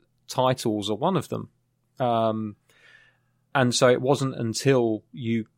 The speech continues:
got filmmakers coming along after this point where they were just like, "Well, I'm just gonna play around with it a little bit. Like, it's my movie.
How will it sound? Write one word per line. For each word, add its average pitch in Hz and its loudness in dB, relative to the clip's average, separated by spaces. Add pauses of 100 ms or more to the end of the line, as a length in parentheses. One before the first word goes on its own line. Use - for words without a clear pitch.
(140)
got - 0
filmmakers 113 -2
coming 117 -4
along 110 -2 (220)
after 117 0
this 104 -4
point 113 -2
where 110 0
they 107 0
were 107 -2
just 107 -4
like, 123 0
"Well, 185 0
I'm 208 -2
just 214 -6
gonna 214 -4
play 151 -2
around 151 -4
with 120 -4
it - -4
a 110 -6
little 110 -2
bit. - -6 (120)
Like, 127 -2
it's - -8
my 160 0
movie. 123 -2